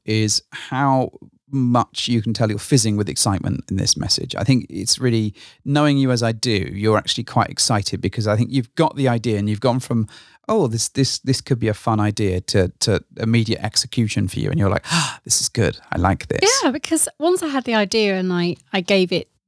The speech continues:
Speaker 2: the sort of credence it, it needed to exist in my head for a little while before talking to you. And I appreciate you already knew because you know me. <laughs> Um,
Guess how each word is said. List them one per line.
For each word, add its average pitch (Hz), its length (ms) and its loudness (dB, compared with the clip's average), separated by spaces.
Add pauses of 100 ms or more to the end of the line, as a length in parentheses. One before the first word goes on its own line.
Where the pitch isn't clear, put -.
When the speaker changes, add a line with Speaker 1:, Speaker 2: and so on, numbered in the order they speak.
(140)
Speaker 2:
the 202 120 4
sort - 200 0
of - 120 -10
credence 190 520 0
it, 185 160 -4
it 185 160 -2
needed 185 380 2
to - 140 0
exist - 360 -2
in 185 60 0
my 180 140 2
head 185 240 0
for 170 360 -2 (240)
a 190 60 -2
little 175 160 2
while 170 180 2
before 175 280 -2
talking 170 320 -4
to - 160 -2
you. 185 400 0 (600)
And 214 80 2
I - 20 4
appreciate 202 340 2
you 185 180 0
already 180 220 0
knew 175 260 2
because 175 260 -6
you 185 80 -2
know 165 120 2
me. 151 240 -2 (420)
<laughs> - 640 0 (460)
Um, 208 400 -2